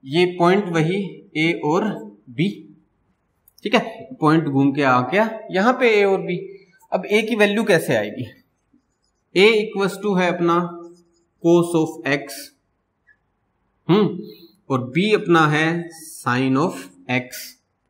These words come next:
ठीक है। अब A की value, क्योंकि ये fourth quadrant है, A X coordinate है, तो X coordinate की value positive ही रहेगी।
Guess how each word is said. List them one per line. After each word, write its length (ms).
ठीक 120
है। 280
अब 300
A 140
की 80
value, 320
क्योंकि 440
ये 680
fourth 320
quadrant 580
है, 180
A 80
X 200
coordinate 560
है, 220
तो 200
X 200
coordinate 500
की 60
value 260
positive 360
ही 120
रहेगी। 360